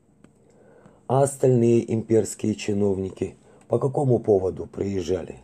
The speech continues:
спросил отец Яринки. "Все остальные важные губернские чиновники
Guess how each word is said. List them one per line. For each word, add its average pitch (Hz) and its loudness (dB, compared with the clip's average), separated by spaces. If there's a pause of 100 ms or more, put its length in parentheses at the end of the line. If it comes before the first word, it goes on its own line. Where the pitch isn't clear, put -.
(120)
спросил - -8
отец - -6
Яринки. 90 -6 (1700)
"Все - 0
остальные 131 4
важные 107 2
губернские 95 -2
чиновники 117 -4